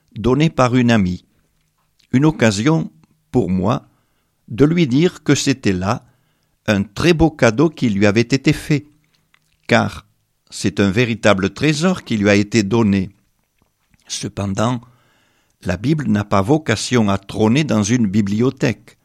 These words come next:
mais si possible, elle doit être lue au quotidien. Dieu nous y révèle son amour pour nous et le plan que cet amour avéré a mis en œuvre en notre faveur.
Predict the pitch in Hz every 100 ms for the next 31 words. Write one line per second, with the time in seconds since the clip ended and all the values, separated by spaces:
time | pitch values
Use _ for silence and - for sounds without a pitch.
0 | _ _ _ _ _ - 95 101 - 185
1 | - 117 - - 110 117 175 - _ _
2 | _ _ 165 139 139 131 131 - 107 101
3 | 123 - _ _ _ 117 120 156 120 95
4 | 92 80 - _ _ _ _ _ _ _
5 | _ _ 110 165 170 139 151 151 156 165
6 | 160 160 - _ - - 147 143 147 165
7 | 151 - 165 135 101 101 - _ _ _
8 | _ _ _ _ _ _ 107 110 104 127
9 | 165 160 120 113 113 113 110 123 120 -
10 | _ 139 131 113 92 110 131 _ _ _
11 | _ _ - 101 127 110 123 151 104 98
12 | 101 147 147 - 127 117 101 -